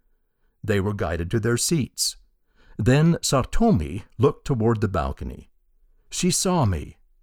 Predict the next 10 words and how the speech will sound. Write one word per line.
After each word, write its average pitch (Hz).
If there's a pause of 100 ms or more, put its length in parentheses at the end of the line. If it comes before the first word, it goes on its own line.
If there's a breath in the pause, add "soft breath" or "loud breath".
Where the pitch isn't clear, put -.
and 123
said 110
something. 76 (840)
I 110
could 117
see 120
tears 76
in 76
her 104
eyes. 73